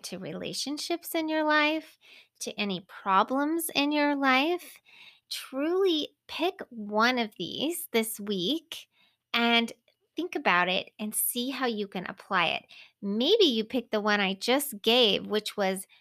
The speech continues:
"So what? Why does this matter?" I mean, think about that question. We could probably talk for a whole podcast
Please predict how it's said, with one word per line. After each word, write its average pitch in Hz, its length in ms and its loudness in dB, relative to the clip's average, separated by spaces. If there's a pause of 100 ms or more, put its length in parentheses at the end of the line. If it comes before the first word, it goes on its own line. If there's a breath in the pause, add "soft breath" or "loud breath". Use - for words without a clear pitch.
(160 soft breath)
"So 233 800 4 (160)
what? 196 360 4 (680)
Why 202 480 6
does 233 240 4
this - 240 -6
matter?" - 640 0 (680)
I 220 120 -2
mean, 220 400 2
think 349 160 2
about 240 260 4
that - 160 -2
question. 202 420 -4 (120)
We 240 80 -8
could 294 160 -6
probably 285 320 4
talk 214 380 4
for - 160 -2
a 202 120 2
whole 262 340 4
podcast 185 840 2